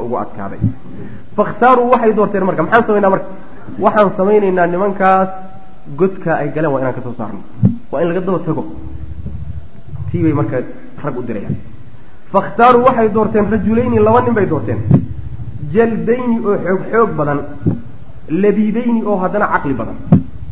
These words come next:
Ilaan ragga markii, yaani, farriin loo dhiibay, hawl loo dhiibay, waa la kala xushaa. Ninba ninkuu ka caqli badnaa, ee uu haddana ka geesisanaa,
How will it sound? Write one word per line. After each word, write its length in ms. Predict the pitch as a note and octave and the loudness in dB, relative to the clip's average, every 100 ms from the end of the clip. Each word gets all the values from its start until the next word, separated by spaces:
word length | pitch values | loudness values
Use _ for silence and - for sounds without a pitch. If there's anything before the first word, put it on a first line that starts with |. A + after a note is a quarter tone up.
| - - - - - - - | -8 -10 -10 -10 -10 -10 -6
Ilaan 200 | C#3+ D#3+ | -4 -2
ragga 240 | G#3+ G3 | -2 -2
markii, 380 | G3 G3+ G3 F#3+ F#3+ - - - - - | -2 -2 -4 -6 -6 -10 -8 -8 -8 -6
yaani, 320 | D3+ E3 E3 D#3+ E3 | -2 0 2 0 -2
farriin 320 | D#3+ E3+ G#3 | -2 0 0
loo 120 | F#3 F#3+ | 0 0
dhiibay, 300 | E3 D3 A2 - - - - - - - - | 0 -2 -2 -6 -10 -10 -10 -10 -10 -10 -4
hawl 220 | C#3 F#3+ F3+ | 0 0 2
loo 140 | E3 | 0
dhiibay, 280 | D#3 C#3 G2 - - - - - - | 2 0 0 -4 -8 -8 -8 -6 2
waa 120 | F3+ | 4
la 60 | G3+ | 4
kala 160 | C#3+ | 2
xushaa. 300 | A2 - A2+ - - - - - - - - | -4 -6 -8 -8 -10 -10 -10 -8 -8 -8 -2
Ninba 280 | F#3 G3 C4+ | 0 2 4
ninkuu 340 | C4+ C4 A#3 G3+ | 4 2 0 0
ka 120 | A3 | 0
caqli 240 | G3+ G3 F#3 | 0 0 -2
badnaa, 400 | E3+ E3 F#3+ G3+ G3 - - - - - - | -2 0 0 0 -4 -10 -12 -12 -10 -8 -2
ee 60 | |
uu 140 | G3+ F#3 | 0 0
haddana 320 | F3+ G#3 A#3 | 0 0 0
ka 140 | - | 0
geesisanaa, 680 | G#3 F#3+ F#3 - - C#3 A#2+ | 0 2 2 0 -2 -2 -2